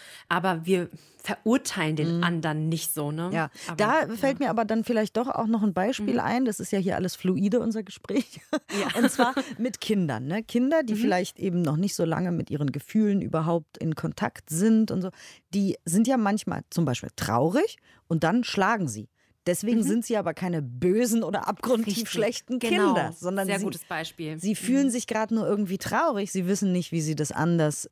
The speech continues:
Speaker 2: kommunizieren können, weil sie eben auch noch den Wortschatz nicht haben, wenn man jetzt zwei ist oder so.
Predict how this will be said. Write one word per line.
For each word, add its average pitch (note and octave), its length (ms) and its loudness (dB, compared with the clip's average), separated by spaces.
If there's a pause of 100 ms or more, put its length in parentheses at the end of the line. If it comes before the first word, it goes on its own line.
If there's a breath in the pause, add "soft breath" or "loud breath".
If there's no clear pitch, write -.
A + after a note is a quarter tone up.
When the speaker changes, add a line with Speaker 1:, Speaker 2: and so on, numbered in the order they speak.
(140)
Speaker 2:
kommunizieren A3+ 720 2
können, D3+ 320 0
weil G#3 80 -2
sie E3 160 -2
eben D#3 160 -2
auch B2 180 -6
noch D#3 160 -2
den D3+ 180 -2
Wortschatz A3+ 440 0
nicht C#3+ 160 0
haben, C3+ 200 2
wenn C3+ 120 0
man B2+ 120 0
jetzt - 360 -6
zwei F3 260 -2
ist E3+ 340 -2
oder E3 280 0
so. F#3+ 220 0